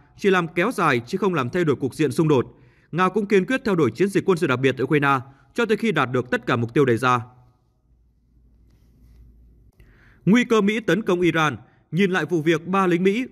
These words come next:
và chiếc M Q bốn Triton. Tổng thống Mỹ Joe Biden mới đây cho biết ông đã quyết định cách đáp trả cuộc tấn công bằng máy bay không người lái ở miền Bắc Jordani, khiến ba lính Mỹ không qua khỏi. Trong khi lực lượng dân quân được Iran hậu thuẫn,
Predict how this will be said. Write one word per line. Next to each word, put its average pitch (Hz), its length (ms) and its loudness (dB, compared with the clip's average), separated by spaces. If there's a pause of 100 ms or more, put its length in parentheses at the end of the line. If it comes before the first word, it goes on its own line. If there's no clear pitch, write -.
(100)
và 139 120 -2
chiếc 226 240 -4
M 165 80 -4
Q 147 320 0
bốn 135 200 0
Triton. 139 440 -2 (1200)
Tổng 180 160 2
thống 190 160 2
Mỹ 247 120 0
Joe 233 160 0
Biden 170 340 0
mới 147 140 -2
đây 175 200 2
cho 165 140 -4
biết 208 240 -2 (120)
ông 165 180 -4
đã 160 100 -4
quyết 233 180 -2
định 156 240 0
cách 202 180 -4
đáp 226 200 -2
trả 143 220 -2
cuộc 117 240 -4
tấn 151 160 0
công 160 280 0 (340)
bằng 147 160 0
máy 185 100 0
bay 196 160 2
không 196 180 0
người 147 100 2
lái 123 300 0
ở 120 80 -8
miền 120 160 -4
Bắc 175 160 -4
Jordani, 139 460 0 (320)
khiến 185 240 0
ba 196 160 0
lính 170 200 2
Mỹ 208 120 0
không 165 160 -4
qua 147 120 -4
khỏi. 120 280 -4 (520)
Trong 247 180 0
khi 240 140 2
lực 156 160 2
lượng 143 180 2
dân 196 260 0
quân 185 260 2 (100)
được 143 180 0
Iran 151 260 -2
hậu 131 100 -4
thuẫn, 170 320 -2